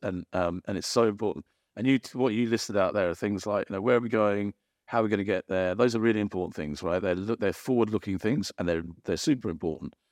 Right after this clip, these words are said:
Actually, a bit of backward-looking is, is important as well, because you should be celebrating any wins, right? So what happens quite often, we see people, they, they really improve, but they forget to celebrate that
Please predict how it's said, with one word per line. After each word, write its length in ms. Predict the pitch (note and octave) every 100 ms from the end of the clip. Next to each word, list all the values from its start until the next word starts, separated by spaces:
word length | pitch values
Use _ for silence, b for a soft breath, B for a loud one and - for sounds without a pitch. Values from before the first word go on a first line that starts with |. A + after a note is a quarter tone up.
| _ _ _
Actually, 300 | G#2+ C3 C#3+
a 40 | A2+
bit 160 | D#3
of 160 | G2 _
backward-looking 640 | C#3+ - F#2+ E2 D#2+ D#2
is, 180 | C#2 - -
is 200 | D2+ D#2
important 420 | - F2 C#2 C#2+
as 100 | -
well, 300 | F#2+ D2 C#2+
because 500 | F2 - G#2+ F2+ -
you 120 | F#2+
should 240 | - G2+ F#2
be 80 |
celebrating 720 | - - A2+ G#2 G#2 G2+ F2 E2+
any 160 | F2+
wins, 400 | E2 F#2 F#3 - - _ _ _ _ _ -
right? 180 | C3+
So 120 | C3 C3
what 200 | D#3+ C#3+
happens 300 | D#3+ B2+ -
quite 260 | A#2 G#2+ G2+
often, 420 | - - E2+ E2 _ _ _ -
we 100 | A#2+
see 260 | - C3
people, 540 | A2+ A#2 - G#2 G2 - _ _ _ _ _
they, 120 | B2+
they 220 | - C3 B2
really 320 | C#3 C3+ B2+
improve, 480 | B2 F#3+ C#3+ - - _
but 80 | C3
they 100 | C3
forget 520 | A#2+ C3 B2+ D3 C#3+ - -
to 540 | C#3+ C3 B2 B2 B2 -
celebrate 540 | - C3+ B2 A2 F2
that 280 | F2 D2+ D2